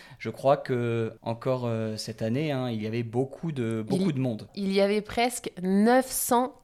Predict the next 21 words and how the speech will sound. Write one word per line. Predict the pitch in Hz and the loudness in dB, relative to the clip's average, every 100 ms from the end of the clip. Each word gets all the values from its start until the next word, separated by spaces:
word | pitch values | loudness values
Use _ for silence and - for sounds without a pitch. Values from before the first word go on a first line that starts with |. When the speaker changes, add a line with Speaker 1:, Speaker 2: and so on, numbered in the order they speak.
| - | 0
Speaker 2:
quatre-vingt-huit | 233 233 - 240 226 214 214 208 240 - | 0 0 -2 0 4 4 4 0 -4 -6
kilomètres | - 208 202 196 214 - - | -2 2 2 2 0 -6 -4
de | 170 | -2
bouchons | 180 196 220 - 220 262 - | -2 -2 -2 -2 -2 -4 -10
sur | - - | -10 -4
les | 185 185 | -2 0
routes | 196 185 | -2 0
de | 185 | 0
France, | - 202 233 247 - - _ | 2 2 2 0 -8 -16 _
où | 185 | -8
c'était | 175 160 - 170 - _ _ _ _ - | -6 -6 -4 -6 -6 _ _ _ _ 0
impossible | 208 208 196 - 202 208 202 - | 0 2 0 -2 -2 -2 -4 -4
d'avancer, | 160 180 175 165 - 196 214 220 - | 2 2 2 -2 -2 -2 -2 -4 -8
ou | 175 | -6
en | 170 | -4
tout | 165 170 | -6 -8
cas, | - 202 | -2 -2
c'était | 196 180 180 175 | -4 -10 -12 -12
très, | - - 240 226 - | -14 -6 -4 -4 -10
très | - 190 180 | -6 -2 0
long. | 180 | -2